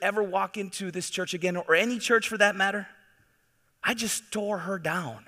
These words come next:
What if I went up to her after I preached and I said, "Hey, I'm glad you're here. Man, have you met so-and-so? Do you have a Bible? I love your nose ring. Did it hurt?" Building her up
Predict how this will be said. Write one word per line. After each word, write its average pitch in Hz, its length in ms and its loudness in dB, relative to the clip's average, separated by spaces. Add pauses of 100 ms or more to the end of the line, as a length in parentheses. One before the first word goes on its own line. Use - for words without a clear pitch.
(1400)
What 214 140 2
if 233 80 2
I 214 80 6
went 202 200 4
up 202 120 4
to 185 120 0
her 185 160 4
after 180 280 4
I 180 60 8
preached 185 280 -6
and 175 60 -4
I 170 40 -8
said, 175 120 -6
"Hey, 208 200 -4
I'm 196 140 -2
glad 214 280 -2
you're 196 140 -4
here. 202 560 -8 (840)
Man, 233 180 2
have 190 180 2
you 240 120 0
met 247 200 0
so-and-so? 220 760 -2 (320)
Do 202 100 -10
you 262 120 -4
have 254 220 0
a 233 60 0
Bible? 185 520 0 (480)
I 220 80 2
love 262 220 2
your 240 120 2
nose 196 320 2
ring. 160 220 -4 (160)
Did 160 180 -2
it 247 80 -4
hurt?" 190 400 -2 (1700)
Building 233 420 4
her 175 220 2
up 123 260 -4